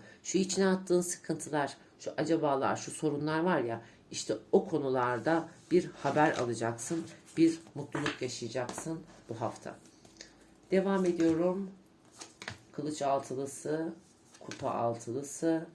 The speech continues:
para şövalyesi, kupa üçlüsü, asa dokuzlusu ve savaş arabası. Şimdi sevgili Başak Burcu'm, bu hafta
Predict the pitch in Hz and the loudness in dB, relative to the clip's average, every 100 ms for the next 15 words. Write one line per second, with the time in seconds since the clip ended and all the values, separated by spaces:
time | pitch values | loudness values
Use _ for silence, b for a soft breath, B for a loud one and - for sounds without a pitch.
0 | - _ _ _ - - - - 127 123 | -20 _ _ _ -20 -20 -18 -6 -4 -4
1 | 135 135 139 139 139 - - 147 131 - | -2 0 0 0 -4 -6 -4 -4 -4 -8
2 | - _ _ _ - - - 113 131 127 | -20 _ _ _ -20 -20 -12 -6 -4 -4
3 | - - 151 - 156 156 - - _ _ | -8 -8 -8 -4 -4 -4 -8 -20 _ _
4 | - - - - - - - 131 127 - | -20 -20 -20 -20 -20 -20 -8 -4 -2 -2
5 | 127 131 147 - 151 151 147 - 151 147 | -4 -2 -4 -4 -6 -6 -10 -4 -2 -2
6 | - - - - 139 139 135 131 - - | -6 -10 -14 -12 -2 0 0 -4 -16 -8
7 | 131 104 - 90 80 - - - - B | -6 -6 -6 -8 -8 -10 -6 -6 -6 B
8 | B B B B B B - - 226 220 | B B B B B B -8 -4 4 6
9 | 214 226 240 226 240 240 196 196 180 170 | 6 4 2 2 0 -4 2 2 4 4
10 | 165 165 165 202 202 180 - 165 151 139 | 4 2 2 2 4 0 2 2 4 4
11 | 139 135 127 127 - | 4 2 0 -2 -6